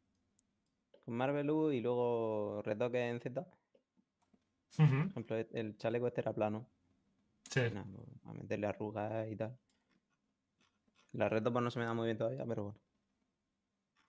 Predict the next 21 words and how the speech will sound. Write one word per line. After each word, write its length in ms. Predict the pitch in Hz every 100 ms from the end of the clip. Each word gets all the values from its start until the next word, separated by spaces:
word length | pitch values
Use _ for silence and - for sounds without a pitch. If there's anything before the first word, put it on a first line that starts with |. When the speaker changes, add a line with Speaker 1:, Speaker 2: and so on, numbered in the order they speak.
| _
Speaker 1:
Y 100 | 131
nada, 240 | 113 113 110
y 40 |
ahí 40 | 107
Speaker 2:
Joder. 140 | 110
Speaker 1:
va, 80 | 107
y 40 |
estoy 160 | 107 117
haciendo 220 | 113 123
las 140 | 113 107
cartas 260 | 113 117
del 120 | 110 107
pelo 200 | 117 110
en 80 |
tres 160 | 107 110
D 100 | 113
más, 140 | 107 135 _ _ -
que 100 | 107
tardaré 720 | 101 104 98 104 104 98 104 117
una 200 | 98 98
semana, 560 | 185 202 185 151 110